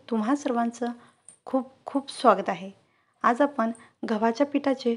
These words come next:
अतिशय खुसखुशीत होणारे शंकरपाळे कसे बनवायचे ते बघणार आहोत. तर त्यासाठी मी इथे एक भांडं घेतलेलं आहे आणि या वाटीच्या मापाने मी इथं अर्धी वाटी पाणी घेते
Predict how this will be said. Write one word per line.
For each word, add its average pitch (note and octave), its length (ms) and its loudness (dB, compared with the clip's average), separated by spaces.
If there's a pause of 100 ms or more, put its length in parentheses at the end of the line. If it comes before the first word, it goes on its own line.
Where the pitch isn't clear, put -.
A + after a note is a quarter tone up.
(380)
अतिशय C4 640 -2
खुसखुशीत C#4 580 -2
होणारे C4 380 2 (320)
शंकरपाळे B3 600 2
कसे B3+ 260 -2
बनवायचे B3 460 2
ते A#3+ 60 4
बघणार A3+ 360 0
आहोत. A3 240 -2 (460)
तर A#3 160 -2
त्यासाठी B3 340 2
मी C4 120 4
इथे B3 140 2
एक B3 100 0
भांडं G#3+ 280 0
घेतलेलं C#4 380 2
आहे A3 180 0 (420)
आणि A#3 160 2
या B3 60 4
वाटीच्या A#3 500 6
मापाने C4 500 4
मी A#3 180 2
इथं A3+ 160 2
अर्धी G#3+ 280 4
वाटी B3+ 340 2 (120)
पाणी A3+ 260 6
घेते C4+ 380 2